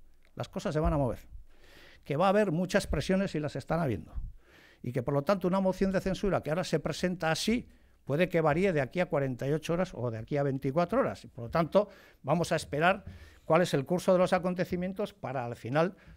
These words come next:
tomar una decisión vi-, final en el sentido de nuestro voto, siempre teniendo en cuenta la lectura política que acabamos de hacer.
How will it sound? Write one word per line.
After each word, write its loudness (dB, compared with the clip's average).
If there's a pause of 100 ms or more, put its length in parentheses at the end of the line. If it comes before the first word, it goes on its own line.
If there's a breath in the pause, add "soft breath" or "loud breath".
tomar 2
una 4
decisión 0
vi-, -4
final 2
en 0
el -2
sentido 0
de 6
nuestro -6
voto, -6
siempre -2
teniendo 2
en -2
cuenta 0
la 2
lectura 0
política -2
que -8
acabamos -8
de -12
hacer. -16